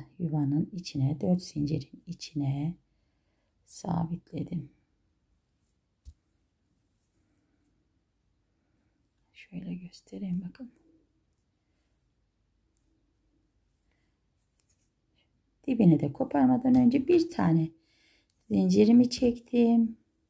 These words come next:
Hemen bakın. Şöyle tek sonuncu dönüyor arkadaşlar. Da güzel durduruyor bakın. Şöyle üstüne.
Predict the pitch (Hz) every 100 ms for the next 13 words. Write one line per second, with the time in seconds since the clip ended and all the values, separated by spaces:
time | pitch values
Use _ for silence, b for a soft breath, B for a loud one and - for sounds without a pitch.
0 | _ _ _ _ - _ _ _ _ _
1 | _ _ _ - 190 165 160 170 208 208
2 | _ 214 160 - 233 254 _ _ _ _
3 | _ _ _ _ _ _ _ _ _ _
4 | _ - - 180 180 285 240 - - -
5 | 247 165 151 175 247 175 160 156 - -
6 | 175 160 - - 262 - _ _ 175 180
7 | 170 180 185 160 175 - _ 156 170 185
8 | 170 - _ _ _ _ _ _ _ _
9 | _ _ _ _ - - - - _ _
10 | _ - - _ 196